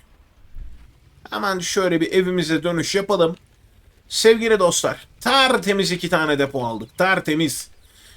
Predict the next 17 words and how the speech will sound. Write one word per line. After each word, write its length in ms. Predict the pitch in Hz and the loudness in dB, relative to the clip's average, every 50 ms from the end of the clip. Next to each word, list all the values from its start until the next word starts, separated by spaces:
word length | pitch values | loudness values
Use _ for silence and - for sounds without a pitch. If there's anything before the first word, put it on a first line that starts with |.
| - - - | -14 -6 0
Yani 340 | 170 170 175 180 175 175 | 2 4 4 4 4 4
burası 400 | 202 294 285 233 - - - 226 | 4 6 8 8 6 4 0 -4
bize 260 | 202 185 185 202 202 226 | -2 0 2 2 2 2
net 260 | 247 247 - - - | 0 0 -2 -2 -2
kar 220 | 240 208 208 208 | -2 0 2 2
olarak 420 | 202 190 175 160 147 147 147 - - | 2 2 2 2 0 0 -2 0 0
yazacak. 540 | 226 247 214 240 208 226 247 240 240 - - - | 0 0 0 -2 0 0 0 0 -2 -6 -6 -4
Ee, 300 | 190 190 190 196 196 202 | -2 -2 0 0 0 0
belli 260 | 254 254 240 233 208 | -2 -2 -2 -2 -2
bir 60 | 208 | -2
süreden 420 | - - 208 196 190 185 175 175 | 0 2 2 2 2 0 -2 -2
sonra 400 | 170 165 - 165 160 170 190 196 - _ _ _ _ _ _ _ _ _ _ _ | -4 -4 -2 -2 -2 -2 -2 -4 -6 _ _ _ _ _ _ _ _ _ _ _
parayı 320 | - 233 247 254 247 240 - | 2 6 6 6 6 6 2
toplar, 440 | - 208 196 - 185 180 185 170 165 | -2 -4 -2 -2 -2 0 0 6 10
borcumuzu 580 | 202 208 220 208 202 233 240 233 208 214 220 | 10 10 10 8 4 0 -2 -2 -2 0 2
da 60 | 240 | 4
öderiz. 600 | 240 240 240 202 240 240 240 247 - - - - | 4 4 2 0 -2 -4 -4 -6 -6 -8 -10 -14